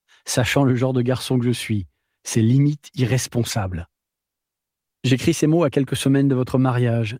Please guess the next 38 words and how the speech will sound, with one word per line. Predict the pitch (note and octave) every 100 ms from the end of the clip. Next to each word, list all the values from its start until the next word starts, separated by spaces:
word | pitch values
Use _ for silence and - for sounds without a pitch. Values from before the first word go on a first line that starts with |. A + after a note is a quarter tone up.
| -
et | A#2+
vous | B2
vivez | C3 C#3 C#3+
encore | B2+ C#3+
dans | B2+ B2
l'illusion | C#3 D3 C3+ C3 D3+
que | G#2+
tout | -
se | -
passera | D3+ - -
normalement. | C3+ B2 A#2 G#2+ G#2 G#2 _ _ _ -
Mais | G2+
franchement, | - - A2 - C#3+ C#3 - - _
si | -
c'est | A#2+ C3
ce |
que | -
vous | B2 A2+
espérez, | A2+ - B2 B2 A#2+ _
fallait | - - G#2+
pas | G2+ A2
me | G#2
demander. | G#2 G#2+ G#2 A2+ G2+ _ _ _ _ _ _ - - -
Avec | - B2
tendresse, | G#2 C3+ C3 C3 - -
comptez | C#3 B2+
sur | C#3 C3+
moi | C#3
pour | C3+ C3+
protéger | - B2 A2+ A#2
votre | A#2 -
bonheur. | A#2 A#2 A2+ G#2+ G2 _ - - -
Une | A2
fois | - C#3
qu'on | B2+
aura | A#2 A2+
éteint | G#2+ A2+
l'incendie, | A2 G2+ A2+ G2 F2+